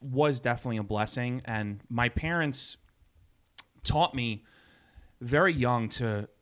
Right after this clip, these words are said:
really always be very conscious of how you're spending your money, what you're doing. And I was like that, thank God, from day one. So, you know, as soon as I was old enough to get a credit card, my mom encouraged me 'cause she knew I would make the right decisions, and I was always able to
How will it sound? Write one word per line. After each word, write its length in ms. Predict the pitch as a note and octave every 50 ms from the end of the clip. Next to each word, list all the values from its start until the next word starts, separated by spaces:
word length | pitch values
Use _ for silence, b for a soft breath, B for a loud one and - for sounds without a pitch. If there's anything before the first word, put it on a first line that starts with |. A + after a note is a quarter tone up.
| _ -
really 460 | A#2 A#2 C3+ C#3 C#3 C#3+ C3+ B2+ B2+ -
always 420 | B2+ B2+ C3 C3 C#3 C3 B2+ A2+
be 400 | F2+ - C3+ B2 A#2+ A#2 A#2 A2 - _ -
very 260 | A#2+ A2+ B2+ C3+ C3+
conscious 560 | C3 - - B2 A#2+ A#2 A#2 - A#2 - -
of 360 | A2+ G#2 G2+ G2+ F#2+ - - - _
how 180 | - - B2+ B2+
you're 120 | B2+ B2 B2+
spending 320 | B2 - - B2 A#2 A#2 A#2
your 100 | A2 G#2+
money, 440 | G#2+ G#2+ G#2+ G#2+ G#2+ G#2+ G#2 G2+ - _ _ -
what 320 | - G#2+ A2 A2+ A#2 -
you're 120 | - A#2 A#2
doing. 600 | G#2+ G#2+ G#2+ G#2 G2+ G2+ G2+ G2+ G2 G2 G2 F#2+ b b b b b b b b b b b _
And 580 | - B2+ B2 A#2+ A#2+ A#2 A2+ A2 A2 G#2+ G#2 - - -
I 100 | A#2 C3
was 220 | B2+ C3+ C3 A2
like 280 | A#2+ A#2+ B2 D3 D3 -
that, 320 | F3 D3+ B2 A2+ A2+ - _ _ -
thank 280 | - - C3+ C#3 C3 A#2+
God, 260 | A2 G#2 A2 A#2+ A#2
from 180 | - A#2+ A2
day 200 | G#2 G#2+ G#2 G2+
one. 360 | G2 G2 G2+ G2 F#2+ F#2 G2 G2
So, 340 | - - A2 G#2+ G#2 G#2 - _ _ _ _
you 120 | B2 A#2
know, 300 | A2 G#2 G#2 G2+ G#2 - _ _
as 140 | A#2 A#2+ A2
soon 240 | - - - D#3 D#3+
as 100 | E3 C#3+
I 60 | D#3+ C#3
was 120 | B2+ A#2+
old 260 | A#2+ - B2 A#2+ A#2+
enough 220 | B2 B2+ B2 A#2+ B2
to 80 | -
get 140 | A2+ A2+ G#2+
a 40 | G#2
credit 280 | - - A#2 A2+ A#2+ A#2
card, 220 | - C3+ C3 B2
my 80 | A#2 A#2
mom 200 | A#2 B2 B2 A2+
encouraged 400 | G#2+ - - B2+ C3+ C#3 B2 A2
me 120 | A2 G#2+
'cause 140 | G2+ A2+ G#2
she 140 | - - A#2
knew 180 | A2 A2 A2+ A2
I 80 | G#2+
would 140 | G#2 G#2 G2+
make 200 | G#2+ G#2 G2+ -
the 80 | - G#2
right 180 | G#2 G2+ F#2+
decisions, 520 | - G#2 - - F3+ D#3 C3 C3 A#2+ A2+ A2
and 100 | A2 A2
I 60 | G#2+
was 140 | G#2+ G#2 -
always 360 | - C3 C3 C#3 D3 B2+ A#2
able 220 | B2 B2 A#2 A2+ A2
to 180 | G#2 G#2 G#2+